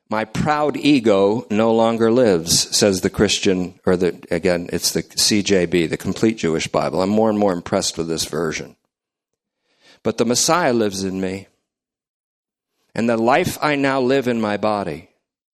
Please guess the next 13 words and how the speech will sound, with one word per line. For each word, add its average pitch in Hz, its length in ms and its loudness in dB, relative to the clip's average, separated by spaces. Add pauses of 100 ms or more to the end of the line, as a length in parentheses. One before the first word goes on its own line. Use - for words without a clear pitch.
(640)
I 117 160 2
live 123 680 2
by 101 140 0
the 101 100 -4
same 135 520 -2
trusting 127 560 -2
faithfulness 98 720 -4
that 98 160 -6
the 98 100 -4
Son 110 300 -2
of 104 160 -8
God 110 280 -2
had." 76 380 -8